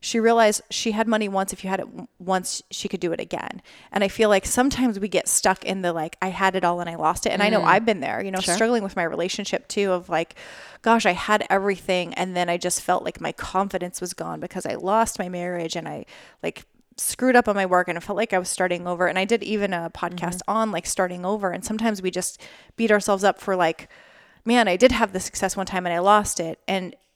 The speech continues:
Speaker 1: to, just to remind you, like, if you had it once, you can get it back again, but you gotta get your mind right around it. You gotta
Speaker 2: Totally.
Speaker 1: be able to come back, and you can come back stronger than ever, but you gotta just, like,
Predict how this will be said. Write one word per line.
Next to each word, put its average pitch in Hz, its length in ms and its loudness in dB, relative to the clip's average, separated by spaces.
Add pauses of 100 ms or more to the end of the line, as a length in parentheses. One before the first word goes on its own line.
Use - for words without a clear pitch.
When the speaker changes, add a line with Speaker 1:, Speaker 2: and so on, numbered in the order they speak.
(380)
Speaker 1:
to, 226 140 -2
just - 220 -6
to 277 80 0
remind 220 320 0
you, 214 80 -4
like, 175 180 -8
if - 140 -12
you 180 80 -10
had 233 220 -4
it - 80 -6
once, 185 280 -6
you 190 60 -2
can 240 360 -4
get 185 200 -6
it - 80 -6
back 185 240 -8
again, 170 420 -6 (320)
but 202 100 -6
you 185 100 -4
gotta 185 180 0
get 185 160 0
your 180 80 -2
mind 214 220 2
right - 180 -4
around - 300 -6
it. - 120 -8
You 190 100 -8
gotta 185 220 0
Speaker 2:
Totally. 143 280 -4
Speaker 1:
be 196 140 0
able 196 160 -2
to - 120 -12
come 196 160 -6
back, 226 320 0
and 196 180 -4
you 202 120 -4
can 247 120 -4
come 226 140 -4
back 180 160 -2
stronger 285 420 0
than 180 140 -4
ever, 160 340 -2 (400)
but 220 120 2
you 214 100 0
gotta 214 420 2
just, 196 280 -2
like, 180 260 0